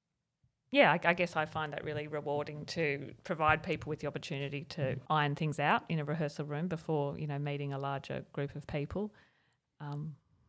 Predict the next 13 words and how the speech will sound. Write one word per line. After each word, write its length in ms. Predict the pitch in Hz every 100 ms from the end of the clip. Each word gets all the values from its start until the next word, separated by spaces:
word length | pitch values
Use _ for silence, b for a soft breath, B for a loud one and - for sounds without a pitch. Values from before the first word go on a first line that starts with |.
| _ _ _ _ _ _ _ - -
but 240 | 165 -
yeah, 180 | 190 151
not 200 | 156 175
easy. 300 | 160 165 143
'Cause 160 | - -
each 400 | 170 165 - -
time 200 | 180 151
I 60 | 147
go 100 | 147
to 60 |
a 80 | 147
rehearsal, 520 | 139 156 156 - 143
I, 220 | 135 131